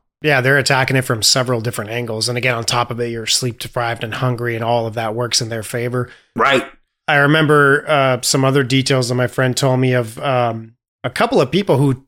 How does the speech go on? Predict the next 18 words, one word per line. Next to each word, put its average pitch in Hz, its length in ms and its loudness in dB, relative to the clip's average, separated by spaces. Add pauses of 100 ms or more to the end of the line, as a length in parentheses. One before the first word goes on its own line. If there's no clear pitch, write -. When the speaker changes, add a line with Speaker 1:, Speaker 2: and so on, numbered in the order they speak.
Speaker 1:
tried 147 260 2
to 156 80 2
resist 127 420 0
a 123 40 -2
bit 135 240 -2
too 139 180 0
soon, 135 340 2
I 156 100 2
guess. 160 380 0
And 117 300 -4 (140)
when 151 100 4
they 151 80 4
first 170 340 2
showed 147 280 4
up 151 140 2
to 139 100 -2
the 131 100 0
camp 143 580 0